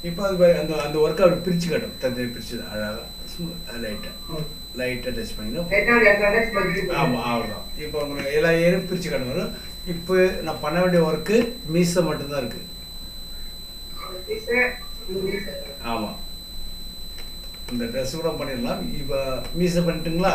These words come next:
Speaker 1: மீசை,
Speaker 2: ஆ.
Speaker 1: நான் மீசை பண்ணிடுறேன். ஃபேஸ் எதாவது மாறிச்சுன்னா பாருங்க. அவர் ஃபேஸ் அவரே தான், வேற எதுவும் மாறல பாரு.
Speaker 2: ஆ.
Speaker 1: இப்போ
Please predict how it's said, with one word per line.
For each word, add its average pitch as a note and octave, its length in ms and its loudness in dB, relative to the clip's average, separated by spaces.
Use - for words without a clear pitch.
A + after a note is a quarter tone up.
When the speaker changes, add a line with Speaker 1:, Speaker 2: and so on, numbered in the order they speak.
Speaker 1:
மீசை, F3 360 2
Speaker 2:
ஆ. E3 80 2
Speaker 1:
நான் D3+ 140 2
மீசை C3+ 200 0
பண்ணிடுறேன். A#2 380 -2
ஃபேஸ் A3+ 240 10
எதாவது G#3 340 6
மாறிச்சுன்னா F#3+ 420 4
பாருங்க. D3+ 260 4
அவர் B2+ 240 2
ஃபேஸ் F#3+ 320 2
அவரே D3 340 4
தான், B2+ 280 0
வேற B2 200 2
எதுவும் D3 220 0
மாறல C3 260 0
பாரு. - 160 -4
Speaker 2:
ஆ. E3 260 -4
Speaker 1:
இப்போ G3 240 4